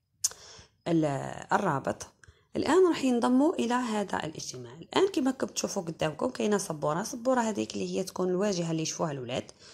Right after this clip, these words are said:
اللي يخرج عندهم في البث، فيها الدروس اللي نحطهم، نحب نحط لهم أي حاجة، نكتب حتى في سبورة وهما يشوفوا.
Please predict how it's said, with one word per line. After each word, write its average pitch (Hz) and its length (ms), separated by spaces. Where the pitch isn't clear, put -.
اللي 175 100
يخرج 180 260
عندهم 170 240
في - 100
البث، 143 320
فيها 254 440
الدروس 202 400
اللي 190 120
نحطهم، 156 480
نحب 185 240
نحط 180 360
لهم 175 320
أي 220 160
حاجة، 135 400
نكتب 196 300
حتى 240 300
في 240 140
سبورة 165 460
وهما 196 480
يشوفوا. - 460